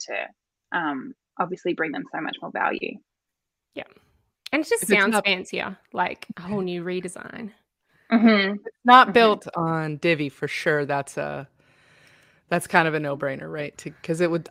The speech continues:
Speaker 3: almost take you longer sometimes
Speaker 2: Yeah.
Speaker 3: to do it.
Speaker 2: I would
Speaker 1: Yes.
Speaker 2: sometimes just do it
Speaker 1: <laughs>
Speaker 2: anyway. Like, even if you gave them those two price things, I would potentially just rebuild it in Divi
Speaker 1: Yeah.
Speaker 2: anyway,
Speaker 1: <laughs> Oh, I
Speaker 2: just because
Speaker 1: usually
Speaker 2: it makes
Speaker 1: would,
Speaker 2: it
Speaker 1: but
Speaker 2: life
Speaker 1: this is,
Speaker 2: easier.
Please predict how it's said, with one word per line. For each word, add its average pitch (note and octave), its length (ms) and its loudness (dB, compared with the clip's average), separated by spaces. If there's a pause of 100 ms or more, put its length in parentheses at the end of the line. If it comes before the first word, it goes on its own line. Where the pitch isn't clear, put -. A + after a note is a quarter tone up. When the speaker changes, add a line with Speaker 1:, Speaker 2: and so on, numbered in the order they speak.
Speaker 3:
almost G3 340 6
take - 300 4
you F3 80 2
longer D3+ 640 -4 (200)
sometimes D3+ 380 -6
Speaker 2:
Yeah. G#3+ 220 6
Speaker 3:
to - 60 -4
do D3 120 -6
it. D3 80 -10 (140)
Speaker 2:
I B3 60 6
would - 20 10
Speaker 1:
Yes. C4+ 200 4
Speaker 2:
sometimes B3+ 380 0
just B3 220 -4
do A3 200 2
it G#3+ 120 6
Speaker 1:
<laughs> - 0 -
Speaker 2:
anyway. F#3 580 0
Like, A3+ 320 4
even C4+ 220 2
if D#4 120 -4
you C4 100 -2
gave G#3 300 4
them A3 140 -2
those G3+ 200 -2
two G3 200 -4
price F3+ 340 -2
things, C#4 500 -6 (580)
I A#3 100 8
would A#3+ 160 0
potentially A3+ 560 0
just G#3+ 220 -4
rebuild A#3 480 4
it C4+ 160 4
in - 180 0
Divi C4 240 -6
Speaker 1:
Yeah. D#4 360 10
Speaker 2:
anyway, E4+ 400 4
Speaker 1:
<laughs> - 60 -16 (480)
Oh, D4+ 320 4
I D4 40 0
Speaker 2:
just C#4 180 0
because C#4+ 340 2
Speaker 1:
usually A3 60 4
Speaker 2:
it G3+ 100 -2
makes G3 220 0
Speaker 1:
would, - 60 -6
Speaker 2:
it - 40 -8
Speaker 1:
but F#3 40 0
Speaker 2:
life F#3 160 2
Speaker 1:
this - 140 -2
is, - 60 -8
Speaker 2:
easier. G#3 220 -10